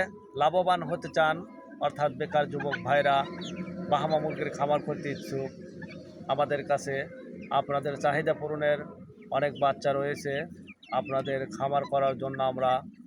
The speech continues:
এই ব্রাহ্মা মুরগির বাচ্চাগুলো ক্রয় করে থাকি।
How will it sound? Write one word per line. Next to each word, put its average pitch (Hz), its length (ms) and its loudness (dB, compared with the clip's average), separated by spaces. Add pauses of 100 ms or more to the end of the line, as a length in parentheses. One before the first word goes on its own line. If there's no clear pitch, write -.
(140)
এই 127 100 -4
ব্রাহ্মা 135 340 0
মুরগির 135 300 -4
বাচ্চাগুলো 135 500 0
ক্রয় 131 340 -2
করে 135 220 -6
থাকি। 135 340 -6